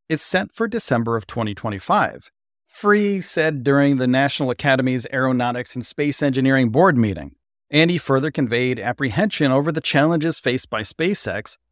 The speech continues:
which might push the deadline even further. Now, before undertaking a lunar voyage, the Starship must first prove its capability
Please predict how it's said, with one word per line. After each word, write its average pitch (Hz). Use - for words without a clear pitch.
which 151
might 185
push -
the 254
deadline 165
even 143
further. -
Now, 127
before 202
undertaking 135
a 143
lunar 127
voyage, 78
the -
Starship 202
must 160
first 175
prove 196
its 170
capability 160